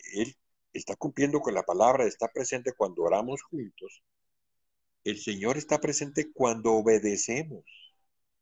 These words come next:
Entonces, la cena del Señor es un mandato, es un mandato que debemos hacer para recordarlo, para recordar su sacrificio. Entonces, estamos en obediencia,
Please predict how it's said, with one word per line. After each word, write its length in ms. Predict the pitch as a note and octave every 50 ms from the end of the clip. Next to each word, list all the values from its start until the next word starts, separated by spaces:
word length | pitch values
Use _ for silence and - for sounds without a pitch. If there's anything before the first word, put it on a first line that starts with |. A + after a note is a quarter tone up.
| _ _ _ _ _ _ _ _ _ -
Entonces, 420 | F2+ F2 - - G#2 F#2 - G#2 F#2+
la 140 | F2 F2
cena 300 | - - A2+ A#2 C3 E3+ F3
del 140 | F3 E3+ E3
Señor 320 | - D3+ C3 C3 C#3 D3
es 120 | C#3+ -
un 160 | D3+ D3+ D3+ D3
mandato, 640 | D3 C#3+ B2+ A2+ G#2+ A#2+ B2 C3+ - - - - - _ _ _ _ _ _ _ _ _ _ _ _ _ _ _
es 140 | - F2 - B2
un 100 | C3+ D3
mandato 720 | D#3+ D#3+ D3+ C3+ C#3 C#3+ D3+ D3+ - E3+ D#3 - - _ _ _ _ _ _ _ _ -
que 160 | - G2+ F2+
debemos 440 | F#2 F#2+ F#2+ G2+ A#2 C3 C#3+ D3+ E3
hacer 400 | E3 D#3+ - D#3 D3 D3 D3 -
para 180 | A#2 G#2+ F#2 E2
recordarlo, 840 | - D#2+ - - F#2 F2+ - A#2 B2+ B2 A#2 G#2+ G#2 A#2+ D3 - _ _ _ _
para 120 | - - -
recordar 320 | - - - - F#2+ G2
su 100 | G2 -
sacrificio. 600 | - - - C#3+ C#3 C#3 D#3+ D#3+ D3 - - F2+ - _ _ _ _ _ _ _ _ _ -
Entonces, 420 | F#2 - - F#2+ F#2 E2 - - _ _ _ _ _ _
estamos 540 | - G2 - - - C#3 E3 F#3+ G#3 F#3+ -
en 160 | F3+ D#3 C3
obediencia, 960 | A#2 A2 G2+ G#2 G2 F2+ G#2 A2+ B2 C3+ C3 B2+ A2+ F#2+ - - - D#2 C2